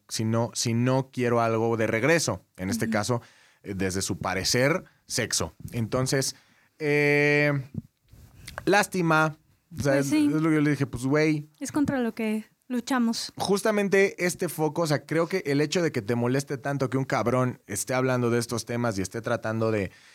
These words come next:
Speaker 1: identificar cuáles son las cosas que se pueden cambiar y cuáles son las cosas que nosotros vemos normales y hay que darles una vuelta.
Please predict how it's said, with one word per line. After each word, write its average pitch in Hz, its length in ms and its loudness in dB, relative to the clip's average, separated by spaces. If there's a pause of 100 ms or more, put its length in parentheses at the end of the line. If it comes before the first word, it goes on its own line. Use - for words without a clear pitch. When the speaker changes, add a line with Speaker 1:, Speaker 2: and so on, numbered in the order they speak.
Speaker 1:
identificar 160 800 2
cuáles 156 280 -2
son 147 140 2
las 143 160 0
cosas 156 240 -4
que 127 120 -4
se 101 120 -2
pueden 135 280 -2
cambiar 110 360 2
y 131 60 2
cuáles 131 260 -2
son 127 140 0
las 127 120 -2
cosas 135 240 -4
que 117 120 -6
nosotros 107 380 -2
vemos 123 280 0
normales 110 580 0
y 104 60 2
hay 110 120 2
que 113 580 0
darles 113 400 2
una 120 160 2
vuelta. 110 500 0